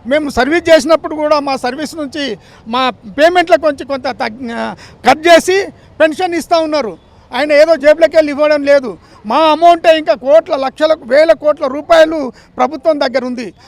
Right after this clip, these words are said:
దాంట్లోకించే పెన్షన్ ఇస్తుండు. అటువంటి పెన్షన్ను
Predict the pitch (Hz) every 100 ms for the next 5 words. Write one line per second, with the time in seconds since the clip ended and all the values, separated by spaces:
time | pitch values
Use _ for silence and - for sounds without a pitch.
0 | _ 208 269 311 320 302 294 285 269 240
1 | 262 240 - 240 180 156 _ _ 226 339
2 | 330 320 269 277 294 370 339 294 294